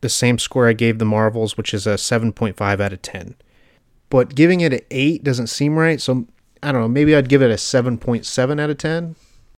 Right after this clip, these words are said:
I don't know. See, I really, I really liked The Marvels. I thought The Marvels was fun. Uh, I already went over that in the last two episodes, though.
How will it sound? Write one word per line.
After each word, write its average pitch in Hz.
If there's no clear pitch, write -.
I 196
don't 233
know. 190
See, -
I 233
really, 269
I 160
really 254
liked 247
The 151
Marvels. 107
I 143
thought 180
The 185
Marvels 156
was 117
fun. 107
Uh, 104
I 135
already 151
went 135
over 127
that 120
in -
the 107
last 110
two 104
episodes, -
though. 71